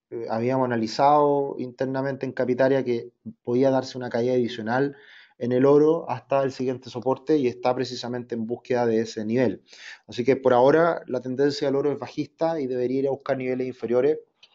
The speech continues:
más cercanos a los mil doscientos cuarenta. Yo creo que ahí se puede dar una oportunidad de compra bien interesante. Me gusta lo que está haciendo el oro en ese sentido y puede ser algo bien atractivo el, el,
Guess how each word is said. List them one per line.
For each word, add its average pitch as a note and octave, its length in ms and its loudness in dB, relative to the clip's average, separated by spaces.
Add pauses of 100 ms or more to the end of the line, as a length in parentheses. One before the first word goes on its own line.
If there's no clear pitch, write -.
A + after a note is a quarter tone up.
(360)
más C3 200 0
cercanos C3+ 360 2
a - 20 6
los A#2+ 80 2
mil B2 140 -2
doscientos A#2+ 200 -6
cuarenta. B2+ 380 -2
Yo B2 100 0
creo A#2 160 2
que A2+ 100 0
ahí A#2 140 2
se A#2 160 -8
puede A2+ 200 2
dar A#2 100 4
una A#2 140 0
oportunidad G#2 420 -4
de G#2+ 80 -2
compra A2+ 320 -6
bien G#2+ 200 -4
interesante. A2 640 -12 (420)
Me G#2+ 60 -4
gusta B2 260 2
lo C3 80 8
que A#2+ 60 4
está A#2+ 140 0
haciendo A2+ 260 -2
el A2+ 60 4
oro A#2+ 160 4
en A#2+ 80 -2
ese A2+ 160 -10
sentido A#2 400 -2
y A2+ 80 0
puede A2+ 180 0
ser A2+ 300 -6 (400)
algo A#2 260 0
bien A2+ 160 4
atractivo A#2 640 0
el, A2+ 240 -2
el, G#2+ 240 -6